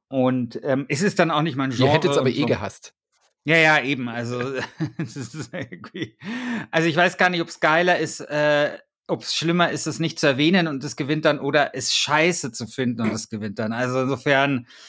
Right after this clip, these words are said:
Speaker 1: mei. Aber auf jeden Fall herzlichen Glückwunsch, äh, an,
Speaker 2: Ja.
Speaker 1: an Kena. Da brauchen wir noch einen, einen, einen Kampfnamen.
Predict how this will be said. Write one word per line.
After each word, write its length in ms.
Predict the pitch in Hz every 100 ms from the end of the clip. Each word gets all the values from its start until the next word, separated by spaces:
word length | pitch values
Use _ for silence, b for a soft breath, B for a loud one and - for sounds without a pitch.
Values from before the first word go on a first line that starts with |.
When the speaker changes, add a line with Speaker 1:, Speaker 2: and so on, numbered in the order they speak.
| B -
Speaker 1:
mei. 240 | 135 104
Aber 180 | 151 170
auf 100 | 170
jeden 180 | 185 226
Fall 200 | 190 175
herzlichen 480 | 165 190 196 175 156
Glückwunsch, 760 | 160 165 - 202 247 240 - -
äh, 200 | 156 160 -
an, 460 | 156 165 165 165 156 _ _ -
Speaker 2:
Ja. 200 | 127 110 - - -
Speaker 1:
an 180 | 135 120
Kena. 540 | 170 175 180 180 B B B _
Da 100 | 143
brauchen 340 | 127 151 165
wir 80 | 165
noch 240 | 156 151 156
einen, 440 | 151 147 143 - _ _ _ _ _ _
einen, 240 | 131 127
einen 240 | 117 131 117
Kampfnamen. 880 | 160 175 190 127 117 123 127 147